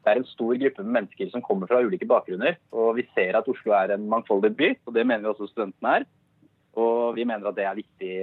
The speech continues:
et viktig bidrag til, eh, til byen, at studentene også tar del, eh, og får eierskap til hvordan, eh, sent-, bysentrum blir utformet.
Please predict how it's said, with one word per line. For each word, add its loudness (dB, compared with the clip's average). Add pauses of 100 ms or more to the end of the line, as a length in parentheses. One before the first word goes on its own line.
(640)
et -8
viktig -2
bidrag 2
til, 2
eh, 2
til 0
byen, 2
at 0
studentene -2
også -6
tar 4
del, 4 (160)
eh, 0
og -4
får 2
eierskap 0
til -4
hvordan, -4
eh, -2
sent-, -4
bysentrum -2
blir 6
utformet. 0